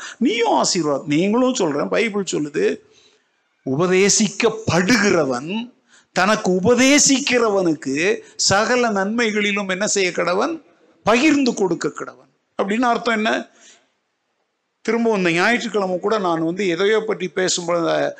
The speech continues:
இருநூறு, ஐந்நூறு ரூபாய், இருநூறு ரூபாய், நூறு ரூபாய் சில்லறை நோட்டு எல்லாம் பத்தி பேசும்போது நான் ஒரு வார்த்தை சொன்னேன். அப்படியே சுத்தி வளைச்சு பாஸ்டர் கூட பணத்தை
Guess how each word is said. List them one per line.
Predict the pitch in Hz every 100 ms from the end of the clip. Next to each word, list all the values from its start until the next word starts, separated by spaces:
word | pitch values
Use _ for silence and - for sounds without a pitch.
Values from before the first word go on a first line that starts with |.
| -
இருநூறு, | 156 170 165
ஐந்நூறு | 165 180 170
ரூபாய், | 160 160 180
இருநூறு | 160 165 165 156
ரூபாய், | 147 180 175
நூறு | 165 165
ரூபாய் | 151 165 156
சில்லறை | 170 175 175
நோட்டு | 160 156 151
எல்லாம் | 160 170
பத்தி | 175 160 160
பேசும்போது | 170 165 156 160 156 156 135 165 - -
நான் | 131
ஒரு | 123
வார்த்தை | 135 160 185 185
சொன்னேன். | 180 160 143 131 170 175 -
அப்படியே | - 123 156 170 185 202 220 202
சுத்தி | - 208 -
வளைச்சு | 220 202 208 220 -
பாஸ்டர் | 170 247 220 214
கூட | 202 233
பணத்தை | 226 214 220 226